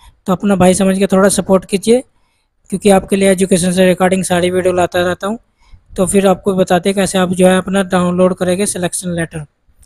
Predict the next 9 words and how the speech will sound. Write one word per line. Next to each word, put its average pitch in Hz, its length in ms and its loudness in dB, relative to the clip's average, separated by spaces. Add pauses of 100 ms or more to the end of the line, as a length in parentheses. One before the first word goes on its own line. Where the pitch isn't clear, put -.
(280)
सिंपल 196 420 0
सा 196 160 0
है 190 120 4
दोस्तों, 214 360 2 (3000)
इस 202 180 -2
वेबसाइट 196 420 2
पर 202 100 0
आना 190 220 2
है, 254 140 -2